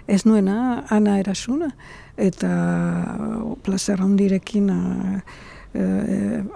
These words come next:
ara, egon, eh, egon naiz personaekin, harritu naiz, egia erran harritu naiz, eta bo, ez duzu,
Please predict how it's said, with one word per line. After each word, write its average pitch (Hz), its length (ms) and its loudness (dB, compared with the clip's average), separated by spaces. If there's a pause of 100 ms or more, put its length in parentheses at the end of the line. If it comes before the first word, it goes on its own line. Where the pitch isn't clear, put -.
ara, 180 260 0
egon, 185 300 2
eh, 185 400 0
egon 196 160 2
naiz 208 160 4
personaekin, 202 920 2
harritu 240 380 4
naiz, 196 240 2
egia 214 220 2
erran 226 180 2
harritu 208 320 2
naiz, 262 120 2 (200)
eta 208 160 -6
bo, 214 140 -6
ez - 120 -12
duzu, 185 500 -4